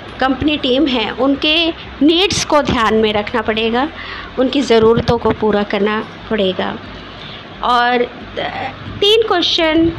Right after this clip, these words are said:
अ, जो हैं, उनको हमेशा, मैंने पहले ही बताया कि आपको क्लैरिफाई करना पड़ेगा। इफ़ेक्टिव पोजीशन हमेशा, अ, जो, अ, फाउंडर और एम्प्लॉय को मोटिवेट करता है,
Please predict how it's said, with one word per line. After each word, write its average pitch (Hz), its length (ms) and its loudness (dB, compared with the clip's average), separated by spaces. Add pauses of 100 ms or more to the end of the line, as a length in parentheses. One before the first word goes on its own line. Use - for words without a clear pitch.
(600)
अ, 220 320 0
जो 262 200 2
हैं, 254 400 0
उनको 254 400 2
हमेशा, 277 680 2
मैंने 226 180 0
पहले 226 280 0
ही 285 80 0
बताया 240 380 0
कि 233 120 -4
आपको 226 340 -2
क्लैरिफाई 208 760 0 (200)
करना 196 260 0
पड़ेगा। 190 460 -2 (1600)
इफ़ेक्टिव 440 640 2
पोजीशन 294 880 2 (340)
हमेशा, 311 720 2 (720)
अ, 202 540 0
जो, 240 560 2 (160)
अ, 214 180 2
फाउंडर 277 560 2
और 262 300 0
एम्प्लॉय 240 380 2
को 226 120 0
मोटिवेट 247 540 2
करता 233 300 0
है, 233 320 -2